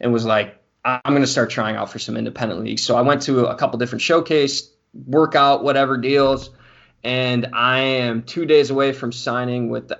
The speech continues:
Evansville Otters, with the coach, actually the head coach that I played summer ball with my sophomore year out in Terre Haute. Same coach, close to signing with those guys.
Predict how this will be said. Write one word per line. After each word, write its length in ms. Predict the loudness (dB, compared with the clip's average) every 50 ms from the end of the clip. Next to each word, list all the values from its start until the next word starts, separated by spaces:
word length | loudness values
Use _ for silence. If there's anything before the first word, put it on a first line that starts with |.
| -4 -4
Evansville 540 | -2 -2 -2 -4 -4 -4 -4 -4 -4 -4 -4
Otters, 720 | -2 0 2 2 2 2 2 2 0 -2 -4 -6 -10 -12 -14 _ _ _ _ _ -8
with 200 | -6 -6 -4 -2
the 200 | -2 -2 -2 -2
coach, 380 | -2 0 2 4 4 4 2 0
actually 380 | -2 0 0 -2 -2 -2 -4
the 80 | -4 -4
head 220 | -4 -4 -4 -4
coach 300 | -2 -2 -2 -2 -2 -2
that 100 | -6 -6
I 20 | -6
played 220 | -4 -4 -4 -4
summer 280 | -2 0 2 2 2 2
ball 220 | 2 0 0 0
with 160 | -2 -2 -4
my 80 | -6 -8
sophomore 480 | -4 -2 0 0 -2 -2 -4 -6 -6 -4
year 240 | -4 -4 -4 -4
out 140 | -4 -4 -4
in 80 | -6 -6
Terre 360 | -4 -2 -2 -2 -2 -4 -8 -8 -4
Haute. 320 | -2 0 0 -2 -4 -10 _ -20 -20 -20 -20 -14 -6
Same 280 | -2 2 2 4 2
coach, 480 | 2 4 4 6 6 6 4 2 -4 -12 -18 _ _ _ _ _ _ -6
close 320 | 0 2 2 2 2 0
to 280 | 0 0 2 2 0 -2
signing 360 | -2 -4 -4 -4 -4 -4 -4
with 100 | -4 -2
those 240 | 0 0 0 0 0
guys. 460 | 0 0 0 0 0 -2 -4 -10